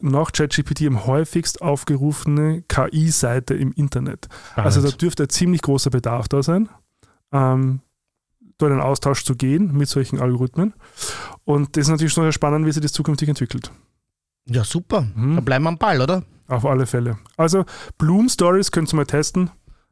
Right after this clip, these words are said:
Speaker 1: Ähm, ich fand's, ich fand's immer eine interessante Abwechslung.
Speaker 2: Vielleicht teste ich's auch noch, äh, werde
Speaker 1: Mhm.
Speaker 2: ich vorher besprechen.
Speaker 1: <laughs>
Speaker 2: Ähm,
Speaker 1: Oder gemeinsam, kann man ja gemeinsam machen.
Speaker 2: Ja, stimmt. Das wäre vielleicht eine Möglichkeit, dass ich meinem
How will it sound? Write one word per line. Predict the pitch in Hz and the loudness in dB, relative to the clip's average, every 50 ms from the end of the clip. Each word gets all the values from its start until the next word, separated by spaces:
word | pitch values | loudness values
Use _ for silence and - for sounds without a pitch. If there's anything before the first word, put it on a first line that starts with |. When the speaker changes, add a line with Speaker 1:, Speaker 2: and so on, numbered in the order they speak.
| _ _ - | _ _ -2
Speaker 1:
Ähm, | 139 135 139 139 143 143 143 143 147 147 143 | 0 2 2 2 2 2 2 2 0 0 0
ich | 214 156 - | -2 -2 0
fand's, | - 151 147 143 - - - - - - | 0 0 0 0 -2 -2 -4 -4 -4 -4
ich | - 151 - | -4 -4 -2
fand's | - 147 139 - 151 | 0 -2 -2 0 0
immer | 147 | 0
eine | 147 147 | 0 0
interessante | 143 - 151 139 - 139 135 135 - 143 139 139 131 127 - - - - _ _ _ _ _ _ _ _ _ | -2 -2 -4 -2 -2 -2 -2 -2 0 0 0 0 0 -2 -4 -10 -18 -20 _ _ _ _ _ _ _ _ _
Abwechslung. | - 160 - _ - - - - - - 120 104 - - - _ _ _ - - | -4 -4 -4 _ -6 -6 -4 -4 -4 -2 -2 -4 -4 -8 -14 _ _ _ -20 -8
Speaker 2:
Vielleicht | - - 151 170 175 - | -4 0 0 0 0 0
teste | - 190 160 - 170 | -2 -2 -2 -2 -2
ich's | 147 - | 0 0
auch | 147 151 139 | 0 0 0
noch, | 185 190 175 - | 0 -2 -2 0
äh, | - | 0
werde | 151 143 139 131 123 147 | 0 0 2 2 2 2
Speaker 1:
Mhm. | 135 | 2
Speaker 2:
ich | 131 - | 2 0
vorher | - - 131 135 | -2 -2 0 0
besprechen. | 123 135 127 - - 143 151 156 - - 202 220 202 - - - - - - - | 0 0 -4 -2 -2 0 0 0 0 0 -2 -2 -2 -4 -8 -8 -8 -6 -4 -2
Speaker 1:
<laughs> | 175 139 - - 135 - | -2 -2 -2 -2 -2 0
Speaker 2:
Ähm, | 147 147 151 156 156 | 2 4 4 6 6
Speaker 1:
Oder | 156 196 | 4 4
gemeinsam, | - 240 214 202 214 254 262 - - 127 127 127 | 2 2 2 2 2 2 0 0 0 -2 -2 -2
kann | - 151 156 | -2 0 2
man | 180 196 | 2 2
ja | |
gemeinsam | 190 - 185 151 131 123 - 147 | 2 2 2 2 0 0 -2 -6
machen. | - - - - _ | -10 -12 -16 -20 _
Speaker 2:
Ja, | _ 175 208 240 247 240 | _ -2 0 0 0 0
stimmt. | - - 160 135 113 - - - | 0 -2 -2 -4 -4 -6 -6 -4
Das | 143 139 - - | -4 -4 -2 -2
wäre | 139 123 - | -2 -2 0
vielleicht | - 120 110 - - | 0 -2 -2 -2 0
eine | 117 117 113 | 0 2 2
Möglichkeit, | 117 131 123 156 147 - - 127 - | 2 0 0 -2 -4 -4 -6 -4 -4
dass | 127 123 | -6 -6
ich | 127 123 | -6 -4
meinem | 120 120 120 113 113 | -2 0 0 0 -2